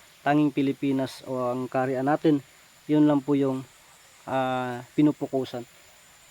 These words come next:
Pero tulad ng sinasabi po ni kaibigang Amaya kanina, hindi na talaga yan mano, no? Maghahari po sila, no? Sila po yung mananaig, maghahari, no? Sa maikling panahon. Pero alam naman po natin, ang sinasabi ng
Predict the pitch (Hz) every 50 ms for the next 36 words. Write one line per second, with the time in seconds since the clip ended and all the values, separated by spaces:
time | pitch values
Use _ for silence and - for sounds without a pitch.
0 | - 143 139 139 135 - 143 135 139 139 135 139 135 - 139 139 131 - 143 139
1 | 131 135 127 - 135 131 131 - 135 135 127 127 123 131 131 127 127 123 123 123
2 | 127 127 120 120 147 175 202 185 170 160 156 - _ _ _ _ _ _ - -
3 | _ - - - _ _ - - - - - - 170 170 170 156 156 - - 143
4 | 143 139 143 143 143 135 135 135 131 127 127 123 127 123 - - 135 131 127 131
5 | - - _ - - - - - - - - 143 151 156 151 160 156 151 156 160
6 | 151 147 147 151 147 - - - 143 135 - - - 151 151 165 160 156 147 -
7 | - - - - - - - - - _ - - - - - - - - 156 156
8 | 147 - - 156 156 151 - 165 160 156 147 147 143 139 139 139 135 131 127 127
9 | 127 - 139 139 131 139 123 113 - 135 123 123 123 123 - - - - - -
10 | - - - - - 135 139 139 - - - - - - - - - - 151 135
11 | 127 131 131 - - 139 131 120 - 127 123 123 127 127 123 123 - - - 147
12 | 139 139 147 151 147 147 147 143 147 151 147 139 135 131 156 143 139 127 - _
13 | _ - 127 131 - 147 143 135 - 147 139 143 139 143 139 139 135 135 135